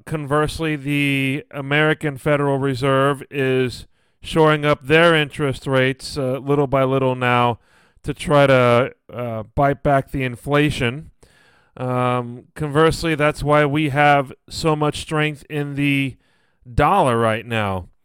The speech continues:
And, um, as you mentioned, Neff, conversely with, uh, uh, the Canadian dollar as well, because they're doing the same thing as we are.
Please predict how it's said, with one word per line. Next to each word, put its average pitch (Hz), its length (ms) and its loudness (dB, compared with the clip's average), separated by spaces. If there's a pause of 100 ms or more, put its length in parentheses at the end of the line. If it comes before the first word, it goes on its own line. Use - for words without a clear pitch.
(520)
And, 131 320 -6
um, 127 540 0
as 123 180 -8
you 147 80 -4
mentioned, 139 440 -6
Neff, 127 260 -2
conversely 139 540 -4
with, 127 240 -4 (100)
uh, 117 280 -10 (120)
uh, 107 300 -14
the 127 120 -10
Canadian 147 600 -2
dollar 120 360 2
as 110 160 -2
well, 135 240 4
because 113 300 -4
they're 135 140 0
doing 131 260 -2
the 117 100 -8
same 120 280 -8
thing 135 280 -6
as 117 240 -10
we 180 180 0
are. 101 260 -2